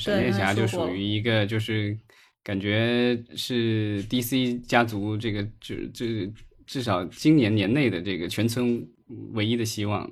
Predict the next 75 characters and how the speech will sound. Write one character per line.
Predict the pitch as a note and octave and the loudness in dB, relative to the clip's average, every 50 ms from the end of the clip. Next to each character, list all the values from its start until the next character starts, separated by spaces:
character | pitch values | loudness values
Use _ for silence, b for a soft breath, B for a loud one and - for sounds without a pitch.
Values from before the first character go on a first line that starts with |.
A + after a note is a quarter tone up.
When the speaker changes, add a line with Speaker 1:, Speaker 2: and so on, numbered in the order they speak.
| - - | -12 -10
Speaker 2:
但 | - F#2 F2+ F2 | -8 -8 -6 -6
是 | F2+ F#2 F#2 | -6 -8 -8
这 | G2+ - F#2 | -8 -10 -10
个 | G2 F2+ | -8 -8
希 | - - G#2+ | -6 -4 -2
望 | G2+ G2 | -2 -2
又 | G2+ G#2 F#2+ | -2 -4 -4
破 | - - A2 | -4 -4 -4
灭 | F#2+ G2+ G2 F2+ | -2 0 0 -2
了。 | - - - - - | -2 -4 -10 -10 -2
Speaker 1:
呃， | - - A3+ A3+ A3 A3 A3 A3 | 2 6 6 8 10 8 8 8
所 | - E4+ F#4+ | 8 8 8
以 | G#4 | 8
我 | F#4+ C#4 G#3+ | 8 8 8
觉 | G#3 G#3+ | 8 8
得 | B3 E4 - | 6 6 6
总 | - A#3+ B3+ F4 | 8 8 8 8
体 | F#4 F4+ C4+ | 8 8 8
来 | G3 F3 E3+ F#3 | 8 6 4 2
说 | - - A3+ G#3+ G#3+ | 2 4 6 8 8
吧， | G#3 F#3+ G3 | 8 8 8
咱 | G#3 G3+ F#3+ G3 | 8 4 4 4
们 | A3 B3+ C4+ | 6 4 4
靠 | C4 - - - F4 E4+ D4+ C4+ A#3 G#3+ G3+ G3 | 2 0 2 8 10 12 12 12 12 12 10 8
至 | G3 - D4+ C#4+ | 6 0 -2 2
少 | - G#3 - F3+ F#3 | 4 4 2 2 0
是 | F3+ | 0
消-， | A3 A#3 A#3 | 2 2 2
消 | A#3 A#3 - C4 B3+ | 2 2 2 2 2
失 | B3+ B3+ A#3+ | 2 2 0
的 | G#3 | 0
她 | - - - A#3 A#3 B3 B3+ | 0 2 2 4 4 6 4
哈， | A#3 A3 G3 F3+ F3+ F3+ - | 4 2 2 2 2 0 -2
给 | F#3+ E3+ F3 | -2 -2 0
这 | - A3 A3 | 2 2 2
个 | G#3+ G#3 G3+ F#3+ | 4 4 2 0
暑 | F#3+ - - F#3+ | -2 -2 -2 -2
期 | F3+ A3+ C4 | 0 0 4
档， | C4+ G#3 - - - G#3 B B B B B B B | 4 4 4 4 0 -4 B B B B B B B
呃， | - G3 G3+ G3+ G3 - - - _ - | -2 0 0 0 0 -4 -12 -20 _ -2
这 | - B3+ G#3 | 0 2 2
个 | A3 G#3 G3 F#3+ F#3+ - - | 4 4 2 2 0 -2 -4
前 | - - A3+ A#3+ | 0 2 4 6
期 | C#4 D4+ F#4 | 8 8 8
这 | F4 E4+ | 8 8
个 | C#4 C4+ | 8 8
热 | C#4 F4+ F4+ C#4+ | 8 10 10 10
场 | - - - E3+ D3 - - - - - | 10 8 4 0 0 0 -2 -6 -6 -2
注 | - C#4+ B3+ | 2 2 2
入 | B3 A#3+ A3+ | 4 4 4
了 | G#3 | 4
一 | G#3 A3+ | 6 4
个 | B3+ B3+ | 2 2
强 | - G3 F#3+ G#3 | 0 0 -2 0
心 | A3 C4+ C4+ D4 | 2 2 2 4
剂 | D4 D4+ C#4 | 4 2 2
吧。 | - - - - - B B B B B B | 2 2 0 -2 -2 B B B B B B
呃， | - G3+ G3+ G3 F#3+ A#3 | 2 2 4 4 4 6
那 | C4 B3+ | 6 6
接 | B3 B3 E4 | 6 6 6
下 | E4+ D#4+ C#4+ | 8 8 10
来 | A#3+ G#3+ A#3 A#3 | 10 8 8 6
其 | - C#4 | 2 0
实 | C4 C#4+ | 2 4
老 | C4+ G#3 F3 F3 | 6 6 6 6
张， | G#3+ A#3+ B3 C4 C4+ B3 - - | 8 8 8 8 8 4 2 2
你 | G#3+ G#3+ G3 F3+ E3 | 4 4 4 4 2
觉 | - G#3 G#3 B3 | 2 4 6 8
得 | D#4 E4+ - | 8 8 6
今 | - D#4 D#4 D#4 | 6 2 2 4
年 | C#4+ B3 G#3+ G#3+ A3 A3+ | 6 6 6 6 6 4
七 | A3+ - B3+ | 2 0 0
月、 | A#3+ A3 G3+ | 2 2 4
八 | A3 A3 G#3+ G#3+ | 6 6 6 6
月 | A3 A3 G#3 F#3+ F3 E3 | 6 4 4 4 2 0